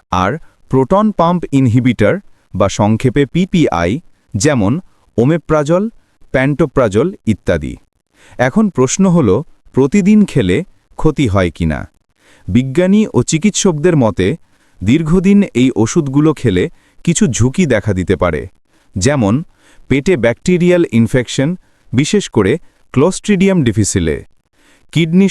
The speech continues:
সমস্যার ঝুঁকি, হাড় দুর্বল হয়ে যাওয়া বা ফ্র্যাকচার, ভিটামিন বি টুয়েলভ ও ম্যাগনেসিয়ামের ঘাটতি এবং দীর্ঘমেয়াদে লিভার বা অন্ত্রের কিছু পার্শ্ব প্রতিক্রিয়া।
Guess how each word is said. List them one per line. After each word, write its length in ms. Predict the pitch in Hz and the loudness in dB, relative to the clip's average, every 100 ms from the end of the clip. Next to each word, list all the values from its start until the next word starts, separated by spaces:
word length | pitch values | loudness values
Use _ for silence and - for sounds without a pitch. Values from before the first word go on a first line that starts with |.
| - | 0
সমস্যার 460 | 120 151 - 156 123 | -2 -2 -2 -2 0
ঝুঁকি, 300 | 95 95 110 170 - _ _ _ _ - | -2 0 -2 -2 -8 _ _ _ _ -6
হাড় 240 | 113 139 123 | -2 0 0
দুর্বল 340 | 113 113 151 156 | 0 2 2 2
হয়ে 180 | 139 127 104 | 0 2 2
যাওয়া 200 | 95 156 - _ - | 2 -2 -8 _ -4
বা 80 | 101 98 | -4 -2
ফ্র্যাকচার, 460 | 104 92 - 104 170 - _ _ _ - | -4 -4 -2 -2 -2 -10 _ _ _ -6
ভিটামিন 440 | 90 120 151 156 139 | -2 0 2 2 2
বি 100 | 107 110 | 0 0
টুয়েলভ 320 | 104 101 135 170 - _ _ - | 0 2 0 -4 -14 _ _ -6
ও 60 | 104 101 | 0 2
ম্যাগনেসিয়ামের 720 | 120 139 165 - 165 160 147 92 | 0 0 -2 0 0 0 0 -2
ঘাটতি 360 | 98 - - 180 - _ _ _ - | -4 -2 -2 -2 -4 _ _ _ -4
এবং 260 | 123 131 113 143 - _ - 101 | -2 0 0 -2 -6 _ -2 0
দীর্ঘমেয়াদে 760 | 156 143 160 156 185 139 95 147 _ _ - | 2 2 2 2 2 0 -2 -2 _ _ -2
লিভার 400 | 101 156 160 220 180 | 0 2 2 0 2
বা 80 | 147 - | 0 0
অন্ত্রের 380 | 107 110 165 180 | 0 0 0 0
কিছু 220 | - 165 156 110 | 0 -2 -2 0
পার্শ্ব 280 | 107 - 113 104 | -2 -2 -4 -2
প্রতিক্রিয়া। 540 | 87 92 - 92 | -2 -4 -2 -2